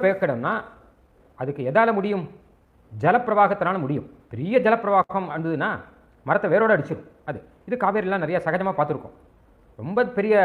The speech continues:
காவேரியில வெள்ளம் எல்லாம் வந்ததுன்னா, பக்கத்துல கரையில் வந்ததுன்னு வச்சுக்கோங்க, மண்ணெல்லாம் அரைச்சு அந்த வேரோட மரத்தை அப்படியே அடிச்சுட்டு போயிடும். அந்த மாதிரியாக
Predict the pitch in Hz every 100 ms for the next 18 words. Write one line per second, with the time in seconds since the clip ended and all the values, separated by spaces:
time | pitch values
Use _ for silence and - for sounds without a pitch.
0 | 156 175 180 170 160 190 175 180 151 143
1 | 170 180 202 180 170 196 175 202 220 180
2 | 160 113 87 - _ _ _ _ - 156
3 | 180 202 185 190 247 262 - - - 147
4 | 151 170 202 226 220 170 170 160 143 175
5 | 147 123 113 - _ _ 92 _ _ _
6 | _ _ - 127 151 175 185 151